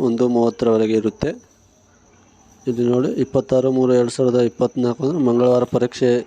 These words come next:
ಇರುವುದಿಲ್ಲ. ಇನ್ನು ಇಪ್ಪತ್ತೇಳು ಮೂರು ಎರಡು ಸಾವಿರದ ಇಪ್ಪತ್ನಾಲ್ಕು ಬುಧವಾರ ಕೋರ್ ಸಬ್ಜೆಕ್ಟ್ ಸಮಾಜ ವಿಜ್ಞಾನ ಇರುತ್ತೆ.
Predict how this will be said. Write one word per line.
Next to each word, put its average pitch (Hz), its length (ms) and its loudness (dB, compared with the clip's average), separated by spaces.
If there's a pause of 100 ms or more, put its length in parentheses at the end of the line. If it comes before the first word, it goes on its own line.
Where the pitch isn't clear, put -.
(140)
ಇರುವುದಿಲ್ಲ. 113 380 2 (1040)
ಇನ್ನು 139 180 -2 (260)
ಇಪ್ಪತ್ತೇಳು 131 520 0 (100)
ಮೂರು 135 180 2 (120)
ಎರಡು 120 160 -2
ಸಾವಿರದ 123 280 2
ಇಪ್ಪತ್ನಾಲ್ಕು 123 540 -4
ಬುಧವಾರ 117 380 2 (400)
ಕೋರ್ 127 220 0
ಸಬ್ಜೆಕ್ಟ್ 113 420 -4 (200)
ಸಮಾಜ 120 220 0 (120)
ವಿಜ್ಞಾನ 113 340 0
ಇರುತ್ತೆ. 110 280 -4